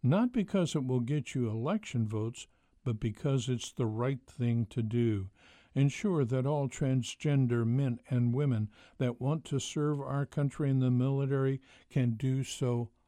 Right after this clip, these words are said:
honorably. Now it's time for you,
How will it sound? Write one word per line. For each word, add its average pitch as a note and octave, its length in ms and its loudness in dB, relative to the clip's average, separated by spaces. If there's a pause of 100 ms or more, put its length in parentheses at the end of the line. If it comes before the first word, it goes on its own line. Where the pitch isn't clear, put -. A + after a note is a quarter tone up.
(200)
honorably. G2+ 1000 0 (1600)
Now B2+ 300 2
it's - 200 -2
time C3 300 0
for B2+ 160 -2
you, B2+ 480 2